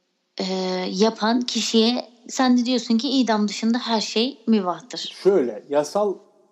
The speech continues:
Speaker 2: çerçeve nedir? O bak, mesela burada iki, iki tane yol olur Şeyma. Hemen söyleyeyim. Bir, insanların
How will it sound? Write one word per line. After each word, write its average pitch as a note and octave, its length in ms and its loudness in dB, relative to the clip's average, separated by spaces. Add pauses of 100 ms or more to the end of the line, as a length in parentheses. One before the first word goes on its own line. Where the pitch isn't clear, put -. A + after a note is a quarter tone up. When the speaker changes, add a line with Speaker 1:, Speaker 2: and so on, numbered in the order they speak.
Speaker 2:
çerçeve F3 500 -2
nedir? F3+ 160 -2
O E3 220 -2
bak, C3 160 -4
mesela D3+ 300 -4
burada G3+ 180 -2
iki, G3 300 -8
iki G#3 180 -6
tane E3 160 0
yol C#3 160 -2
olur A#2 280 -6
Şeyma. A2+ 260 -8 (180)
Hemen F3 200 -4
söyleyeyim. C#3+ 400 -6 (680)
Bir, G#3+ 580 -4 (2000)
insanların F#3+ 680 -6